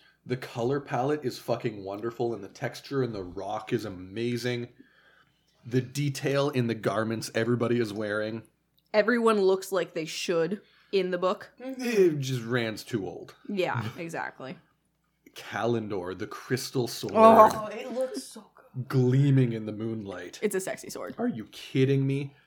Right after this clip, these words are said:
Speaker 1: Michael Whalen knocked it out of the fucking
Speaker 3: Mm-hmm.
Speaker 1: park. Oh my
Speaker 2: Shoot, shoot,
Speaker 1: God.
Speaker 2: shoot, canoe.
Speaker 1: It's gorgeous.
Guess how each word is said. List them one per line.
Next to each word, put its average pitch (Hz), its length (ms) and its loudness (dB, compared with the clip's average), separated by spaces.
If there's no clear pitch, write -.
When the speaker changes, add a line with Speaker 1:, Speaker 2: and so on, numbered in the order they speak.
Speaker 1:
Michael 135 440 2
Whalen 110 420 -2
knocked 110 240 -2
it 113 100 -4
out 226 140 0
of 117 80 -4
the - 80 -8
fucking - 480 2
Speaker 3:
Mm-hmm. 180 300 -4
Speaker 1:
park. 117 360 -2
Oh 104 80 -6
my 98 140 -4
Speaker 2:
Shoot, - 0 -
shoot, 269 260 2
Speaker 1:
God. 131 680 8
Speaker 2:
shoot, - 100 -10
canoe. 233 520 4
Speaker 1:
It's 135 140 0
gorgeous. 156 500 4